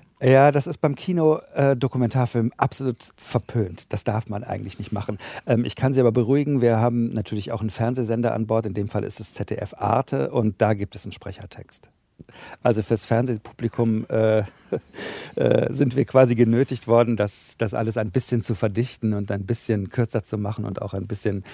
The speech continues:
ja, faktenreicher zu erzählen, weil das natürlich ein komplexer Fall ist und, äh,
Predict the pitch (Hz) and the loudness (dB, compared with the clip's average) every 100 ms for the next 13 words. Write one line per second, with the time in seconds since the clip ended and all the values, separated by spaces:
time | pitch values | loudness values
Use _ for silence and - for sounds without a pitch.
0 | - - - 101 107 - 113 - 101 98 | -18 -18 -6 -4 -4 -4 -4 -4 -4 -4
1 | 98 95 - 98 - 107 107 95 101 110 | -2 -4 -4 -8 -2 0 0 -2 -2 0
2 | 117 117 117 120 113 104 113 - 110 - | 0 0 0 0 -2 -2 -4 -4 -4 -4
3 | 143 139 80 - - _ _ 90 87 - | -6 -6 -8 -10 -16 _ _ -8 -8 -4
4 | 53 52 | -2 -2